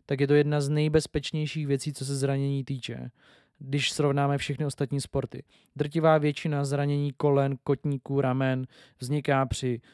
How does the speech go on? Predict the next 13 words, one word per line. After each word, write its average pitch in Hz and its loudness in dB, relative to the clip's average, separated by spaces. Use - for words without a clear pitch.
fotbalu, 147 2
hokeji, 139 0
americkém 143 0
fotbalu, 127 0
eh, 127 0
atletice 143 -2
a 127 -8
tak 127 -6
dále 120 -2
a 123 -8
tak 120 -8
dále. 117 -6
Takže 147 2